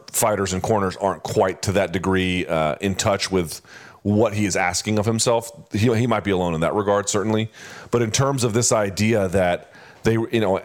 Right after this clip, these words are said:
when it really gets bad, I really don't actually want you to get in there. I really would rather just win or lose. Um,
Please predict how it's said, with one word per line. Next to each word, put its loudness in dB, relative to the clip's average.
when 2
it 0
really 0
gets 0
bad, 2
I 2
really 0
don't 0
actually 0
want 0
you -2
to -2
get 2
in 0
there. 2
I 2
really 0
would 0
rather 2
just -4
win 2
or 0
lose. -2
Um, -2